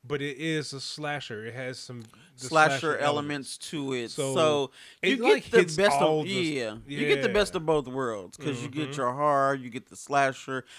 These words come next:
Speaker 2: but you still get the thrills because the pace of it
Speaker 1: Yep.
Speaker 2: gets to going as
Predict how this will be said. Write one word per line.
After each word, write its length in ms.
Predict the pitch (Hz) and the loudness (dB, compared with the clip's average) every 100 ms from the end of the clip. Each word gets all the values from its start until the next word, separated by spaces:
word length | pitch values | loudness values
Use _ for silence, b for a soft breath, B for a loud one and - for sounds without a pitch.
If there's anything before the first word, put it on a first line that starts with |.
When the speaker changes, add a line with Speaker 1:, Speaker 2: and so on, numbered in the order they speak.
| B | B
Speaker 2:
but 160 | 151 127 | -6 -4
you 100 | 131 | -8
still 420 | - - 160 147 | -10 -2 0 0
get 180 | 139 - | -4 -10
the 80 | |
thrills 460 | 110 135 139 131 113 | -12 -6 -4 -4 -6
because 380 | 110 147 135 107 | -8 -4 -4 -6
the 100 | 123 | -6
pace 420 | 160 180 185 - | -4 -4 -4 0
of 240 | 160 120 | 0 2
it 220 | 135 117 B B B | -2 -4 B B B
Speaker 1:
Yep. 180 | 127 135 | -6 -2
Speaker 2:
gets 220 | 151 170 - | 2 0 0
to 120 | 151 | -2
going 440 | 135 175 165 131 | 0 2 2 0
as 520 | 117 143 143 135 104 | -2 0 0 -2 -8